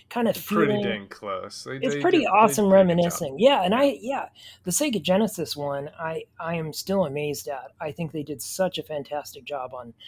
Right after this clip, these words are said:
Speaker 1: on that one. But the Super Nintendo as well, because, uh, the other thing I liked is that it was, they easily hacked it, and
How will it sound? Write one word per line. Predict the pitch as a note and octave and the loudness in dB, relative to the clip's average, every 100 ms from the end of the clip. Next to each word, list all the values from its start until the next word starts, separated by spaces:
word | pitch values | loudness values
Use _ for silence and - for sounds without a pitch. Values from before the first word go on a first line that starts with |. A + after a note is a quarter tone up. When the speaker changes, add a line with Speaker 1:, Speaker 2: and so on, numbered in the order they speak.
| - - - | -20 -20 -10
Speaker 1:
on | D#3 C3+ C3 | -8 -8 -6
that | C#3 C#3 - | -6 -6 -8
one. | C#3 C#3 | -14 -6
But | C#3+ A3 - - - _ _ _ _ - | 2 2 0 -18 -20 _ _ _ _ -12
the | G#3 | -8
Super | E3+ G#3+ G3+ | -4 -2 2
Nintendo | F#3+ - G3 F#3 D#3 - _ _ - | 0 0 0 0 0 -6 _ _ -8
as | D#3+ | -6
well, | F3 B3 G#3+ | -2 0 0
because, | E3 E3+ D#3 E3 D#3 - _ _ _ _ _ _ _ - | -4 -6 -6 -4 -6 -10 _ _ _ _ _ _ _ -14
uh, | D3 C#3 C3 - _ _ _ _ _ _ _ | -10 -8 -10 -16 _ _ _ _ _ _ _
the | F3+ E3 | -2 2
other | A#3+ | 4
thing | B3+ F3+ | 4 0
I | C3+ | 0
liked | C#3+ D3 | -2 -4
is | D3 C3 | -8 -2
that | D3 | -2
it | C#3 | -2
was, | C3+ - _ _ A3 | -8 -12 _ _ -4
they | F3 D#3+ - | -4 -4 0
easily | A3 F#3+ F#3+ D#3+ | 2 2 0 -4
hacked | - G3 G3+ - | -4 -6 -6 -2
it, | A#3+ A3+ _ - - - | -4 -4 _ -20 -16 -6
and | E3 D#3+ D3+ C#3+ | -2 -2 -2 -6